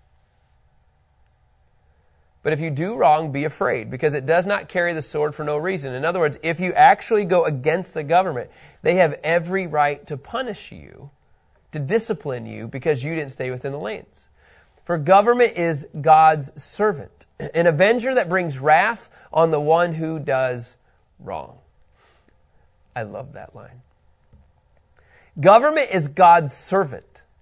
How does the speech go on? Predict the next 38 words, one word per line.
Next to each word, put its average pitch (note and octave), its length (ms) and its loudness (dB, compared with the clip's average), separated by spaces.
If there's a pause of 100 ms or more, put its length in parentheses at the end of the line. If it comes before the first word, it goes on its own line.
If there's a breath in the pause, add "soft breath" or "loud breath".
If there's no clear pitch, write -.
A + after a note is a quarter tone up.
(360)
Wait, B2 260 -6 (1600)
are C3+ 80 0
we A#3 180 -2
saying G3 580 -4
then C3 260 -4
that B2+ 240 -8
President F3+ 420 -2
Trump E3+ 460 -2 (240)
could F3+ 260 -2
be D#3+ 140 -6
God's C#3 340 -2
servant? G#3+ 300 -10 (600)
Are E3+ 120 4
we F#3+ 100 2
saying G3 540 2
President F#3 420 2
Obama F3+ 500 2
back D3 300 6
then E3+ 320 0
could F3+ 300 0
be F3+ 100 -4
God's D#3+ 340 4
servant? G3+ 320 -2
So D#3+ 220 0 (240 loud breath)
I F3 80 6
don't A#3 100 6
want A#3+ 140 6
to G#3 60 2
just G3 260 -2
emphasize E3+ 500 2
one D#3+ 300 0
presidency, C#3+ 560 -2
'cause C3+ 140 -4
I D3 60 2
want D#3+ 220 2
to - 60 -12
show G3+ 140 0
you, C#3+ 280 -2